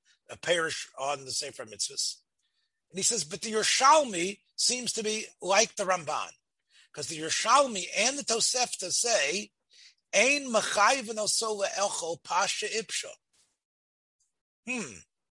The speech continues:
It says that if you have a bread that's starting to go bad, the Yerushalmi and the Tosefta say, we don't, we're not machayev the owner,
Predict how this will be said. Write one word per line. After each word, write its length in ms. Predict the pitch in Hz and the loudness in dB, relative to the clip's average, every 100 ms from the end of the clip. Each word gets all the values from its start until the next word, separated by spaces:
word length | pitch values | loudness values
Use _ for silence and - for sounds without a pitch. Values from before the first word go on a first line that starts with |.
| _ _ _ _ _ _ _ _ - | _ _ _ _ _ _ _ _ -12
It 100 | 165 | -6
says 500 | - 277 240 226 190 | 4 8 8 6 2
that 120 | 190 | -6
if 80 | 156 | -4
you 100 | 196 | 2
have 220 | 240 226 | 4 4
a 40 | 190 | -2
bread 600 | 139 190 214 160 113 101 _ _ _ _ _ _ _ _ _ - | -2 2 4 4 2 -8 _ _ _ _ _ _ _ _ _ -6
that's 160 | 160 - | -4 -2
starting 420 | - 202 226 233 | 0 2 2 0
to 100 | 202 | -6
go 240 | 165 208 196 | -4 -2 0
bad, 600 | 151 185 170 101 156 180 _ _ _ _ _ _ - | 4 4 4 0 -4 -12 _ _ _ _ _ _ -12
the 120 | 156 | -10
Yerushalmi 600 | 151 139 208 196 226 240 | -6 0 6 6 4 0
and 80 | 208 | -8
the 140 | 180 196 | -8 -2
Tosefta 500 | - 202 180 - 165 | -2 -2 -4 -4 -2
say, 440 | - 92 101 156 _ _ _ - - | 0 -2 -12 -14 _ _ _ -20 -6
we 180 | 170 202 143 | -2 -2 0
don't, 500 | 196 226 285 254 - _ - | 4 4 2 -6 -14 _ -10
we're 100 | 160 | -6
not 280 | 185 254 269 | 4 4 4
machayev 760 | 202 - - 208 262 226 180 | 0 -2 2 4 4 2 -2
the 160 | 156 185 | -4 0
owner, 500 | 190 247 208 160 190 | 0 2 0 -2 -4